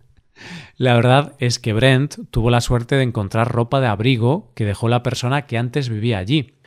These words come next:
y se alimenta de latas y arroz. Y aunque está consiguiendo restaurar el pueblo poco a poco, ya que ha conseguido restaurar el suministro de agua,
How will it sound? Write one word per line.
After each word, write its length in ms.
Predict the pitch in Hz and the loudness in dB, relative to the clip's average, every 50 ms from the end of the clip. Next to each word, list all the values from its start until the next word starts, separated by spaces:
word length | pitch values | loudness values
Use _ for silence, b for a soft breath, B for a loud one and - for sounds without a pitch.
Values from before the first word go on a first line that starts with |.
| b b b | b b b
y 120 | 143 139 | -4 -2
se 100 | - - | 0 2
alimenta 500 | 151 151 147 147 160 180 185 - 185 180 | 2 4 4 4 2 2 0 0 0 2
de 120 | 156 135 | 2 2
latas 500 | 123 143 151 - - - 135 135 - - _ | 2 0 0 0 -2 -4 -4 -4 -8 -14 _
y 180 | - 120 110 | -8 -6 -6
arroz. 460 | 98 92 90 - 110 104 - - - _ _ b b b b b b b b b b | -6 -4 -2 -2 -2 -2 -2 -6 -14 _ _ b b b b b b b b b b
Y 100 | b 131 | b 2
aunque 240 | 127 131 120 123 131 | 2 2 2 2 0
está 260 | 123 - - 143 147 | -2 0 0 0 0
consiguiendo 540 | 143 165 156 127 147 143 147 143 139 135 131 | 2 2 0 2 0 0 2 2 2 0 0
restaurar 520 | 117 120 113 - - 120 113 120 123 123 | 0 -2 -4 -4 -2 -2 0 2 2 2
el 140 | 123 110 107 | 0 0 -2
pueblo 500 | - - 143 156 143 123 127 139 170 - | 0 2 2 4 4 4 2 2 0 -2
poco 240 | - 127 117 - 123 | -4 -6 -4 -2 -2
a 120 | 110 - | -2 2
poco, 500 | - 147 143 - - 127 165 208 - _ _ _ _ - | 2 0 2 2 0 0 0 -2 -4 _ _ _ _ -12
ya 240 | 110 92 104 101 | -6 -4 -4 -4
que 100 | - - | -2 -2
ha 60 | 113 - | -4 -2
conseguido 440 | - 123 117 - 117 120 120 117 | -2 -2 -2 -2 -2 0 0 0
restaurar 640 | 110 104 101 - - 95 95 104 113 113 110 107 95 b b b b b b b | -2 -4 -6 -6 -6 -4 -2 0 2 2 0 0 -4 b b b b b b b
el 200 | - 110 101 98 | -6 -6 -6 -4
suministro 520 | - - 110 104 101 104 107 - - 117 101 | -6 -6 -6 -6 -4 -4 -4 -4 -4 -6 -4
de 100 | 92 95 | 0 2
agua, 440 | 104 131 143 127 123 180 214 - | 2 2 2 2 0 0 -2 -6